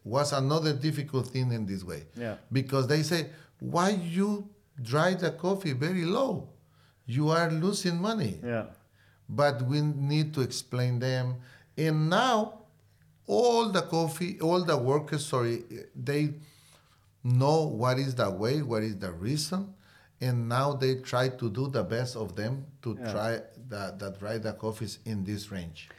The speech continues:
Speaker 2: Yeah, quickly explain for me, like, uh, your coffee and, uh, the coffee from Elias in,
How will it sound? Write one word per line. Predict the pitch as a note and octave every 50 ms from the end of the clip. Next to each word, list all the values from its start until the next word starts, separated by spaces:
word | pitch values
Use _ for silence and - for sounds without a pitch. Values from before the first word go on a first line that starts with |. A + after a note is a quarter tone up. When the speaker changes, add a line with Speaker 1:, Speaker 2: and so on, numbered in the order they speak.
| - - _ -
Speaker 2:
Yeah, | D#3 D3 B2
quickly | G#2+ - A#2+ A2+ F#2+ - C3+
explain | B2+ - - - A2 G2+ G#2 G#2
for | - G#2+ G2
me, | F#2+ G#2+ C3
like, | B2 G2+ F2+ F2 F2 -
uh, | F#2 F2 E2+ E2+ E2+ E2 D#2+ E2 -
your | - G#2+ G2+ A#2 C3 C#3+ C#3+
coffee | - D#3+ C#3+ - - F#3
and, | D#3+ B2 G#2 G2+ G2
uh, | F#2+ F#2+ F#2 F2+ F2+ F2+
the | E2+ F2 F2+
coffee | F2 - F2+ - -
from | G#2 G2 F2 E2+ E2+
Elias | E2+ F2 D#2+ E2 E2 F2+ G2+ G#2 - A2+
in, | A2 D#2